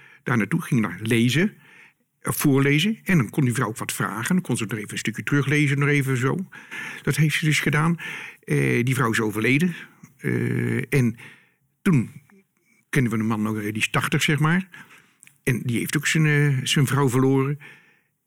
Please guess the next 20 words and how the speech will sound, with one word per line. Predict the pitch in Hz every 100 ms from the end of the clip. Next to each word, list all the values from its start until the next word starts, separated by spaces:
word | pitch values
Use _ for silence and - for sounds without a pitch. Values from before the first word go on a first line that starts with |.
| _ _
En | - 160 139 - _ _ _
we, | _ 180 151
we | - 131
zijn, | - 156 117 101
we | 127
gaan | 139 117
er | 120
elke | 117 107
week | 117 110
gewoon, | - 107 104
of | - 120
de | 156
ene | 160
week | 143 123
gaan | 127
wij | 120 113
bij | 107
hem | 135
koffie | 156 190 196
drinken, | 175 202 214 277